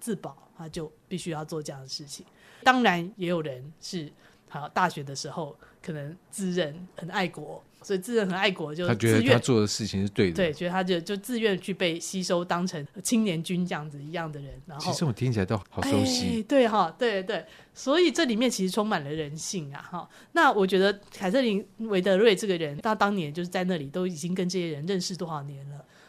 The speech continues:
Speaker 1: 好，三十年的交情，然后当然真的受到很大的震撼。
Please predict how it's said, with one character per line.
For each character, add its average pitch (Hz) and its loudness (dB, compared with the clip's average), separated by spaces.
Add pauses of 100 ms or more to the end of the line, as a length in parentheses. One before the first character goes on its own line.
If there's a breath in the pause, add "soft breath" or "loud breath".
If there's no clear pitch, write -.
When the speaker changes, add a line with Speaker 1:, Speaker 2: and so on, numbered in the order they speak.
Speaker 1:
好， 156 -10
三 - 0
十 196 -4
年 160 -2
的 160 -8
交 165 -2
情， 156 -10 (200)
然 180 -6
后 190 -4
当 208 0
然 196 0
真 214 -2
的 196 2
受 196 0
到 175 4
很 160 -2
大 170 0
的 160 -2
震 156 -6
撼。 - -12